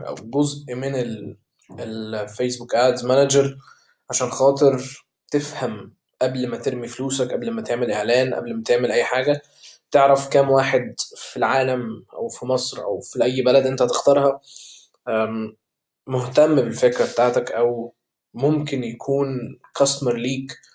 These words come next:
أم، من خلال الإعلانات دي. هو عامة ك-، كإنديكيتور أنت بتتفرج مثلًا، يعني ده، أم، فيسبوك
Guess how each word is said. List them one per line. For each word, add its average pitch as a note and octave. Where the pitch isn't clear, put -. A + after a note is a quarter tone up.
أم، A2
من A#2
خلال B2
الإعلانات A2+
دي. G#2+
هو B2+
عامة C3+
ك-، C#3+
كإنديكيتور C#3+
أنت C#3
بتتفرج C#3
مثلًا، B2
يعني C3+
ده، C#3
أم، A2+
فيسبوك C3+